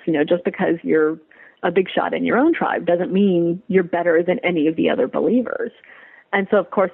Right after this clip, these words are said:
Amr is not willing to accept this, and he threatens Muhammad with, you know, raising an army against him. And Muhammad alternately, depending on the report, either says, "God will stop you,"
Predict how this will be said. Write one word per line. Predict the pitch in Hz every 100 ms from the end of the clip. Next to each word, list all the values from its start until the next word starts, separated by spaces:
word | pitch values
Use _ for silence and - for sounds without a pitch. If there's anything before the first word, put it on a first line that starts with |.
| -
Amr | 185 175
is | 160 165
not | 165 -
willing | 175 175 175
to | -
accept | 165 - 311 -
this, | - 165 202 - - -
and | 185 196 190
he | 190 185 - -
threatens | - 285 311 180 160
Muhammad | - - 147 - 147 180 - - 175
with, | 175 175 170
you | - 185
know, | 160
raising | 160 180 185 170
an | 156
army | - 196 202 170
against | 165 175 226 330 -
him. | - - - 220 _ - - _ _ _
And | 190
Muhammad | 190 180 208 196 180 170 185 - _ _ _ _ _
alternately, | 226 262 339 - 359 247 - 196 185 214 247
depending | - 214 208 202
on | 190
the | 185
report, | 185 185 175 156 -
either | 185 180 180 170 -
says, | 277 349 196 110 131 220 _ _ _ -
"God | 196 185 185 180
will | 151 -
stop | - 254 302 -
you," | - - 202